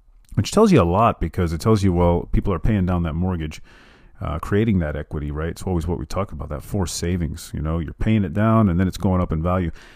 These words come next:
It also tells you that, that homes have not really gone down in value that much if, uh, there's more home equity than there was before for a lot of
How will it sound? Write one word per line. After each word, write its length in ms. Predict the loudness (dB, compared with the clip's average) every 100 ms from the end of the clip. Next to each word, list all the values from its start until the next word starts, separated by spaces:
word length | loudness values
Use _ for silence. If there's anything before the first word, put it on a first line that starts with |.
| -2
It 40 | 4
also 220 | 4 4
tells 240 | 4 4
you 60 | 4
that, 320 | 2 0 0
that 140 | 2
homes 200 | 2 2
have 120 | 2 0
not 180 | 0
really 160 | 0 2
gone 240 | 4 4
down 180 | 4 2
in 80 | 2
value 300 | 2 2 2
that 180 | 0 -2
much 380 | -6 -8 -10 -12
if, 360 | -8 -10 -8 -6
uh, 280 | -4 -2 -6 -10
there's 300 | -8 -8 -4
more 220 | -2 0
home 220 | -2 -4
equity 420 | -6 -10 -8 -8 -12 -20 -20 _ -6
than 140 | -4
there 140 | -2 -4
was 240 | -2 -2
before 600 | 0 -4 -2 -2 -2 -2
for 160 | -4 -4
a 60 |
lot 240 | -2 -4 -6
of 240 | -6 -8